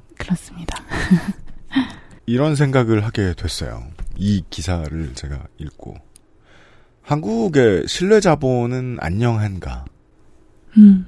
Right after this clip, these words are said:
Speaker 1: 정확하신 지적이네요.
Speaker 2: 지난 정권 때 이제 뭐, 그, 우리가 선진국으로 불리게 된 이유를 해석하는 사회학자들 더러 있었는데,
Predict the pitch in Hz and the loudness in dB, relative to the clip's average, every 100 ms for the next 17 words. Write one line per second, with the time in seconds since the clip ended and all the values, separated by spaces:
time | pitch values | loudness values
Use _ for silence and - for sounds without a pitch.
0 | - - 208 220 - 196 202 185 180 - | -4 6 6 8 6 4 6 2 2 -12
1 | - - 190 170 165 - - _ _ - | -12 -2 2 2 -2 -12 -20 _ _ -20
2 | _ - 117 156 170 147 131 113 101 127 | _ -4 2 2 2 2 2 2 2 0
3 | 127 104 104 95 90 80 76 - 87 76 | 2 2 2 2 0 -2 -4 -4 -6 0
4 | 101 127 123 113 110 147 151 147 135 120 | 2 4 4 4 2 0 -2 -4 -4 -4
5 | 101 101 113 107 95 95 110 110 127 135 | -2 2 2 2 0 0 2 2 0 -2
6 | 139 117 104 98 131 120 113 98 87 87 | 0 2 2 2 2 2 -2 -4 -2 -2
7 | 85 71 78 - 107 92 82 73 76 110 | -2 -4 -8 -6 -4 -4 -4 -6 -2 -2
8 | 69 53 | -2 -10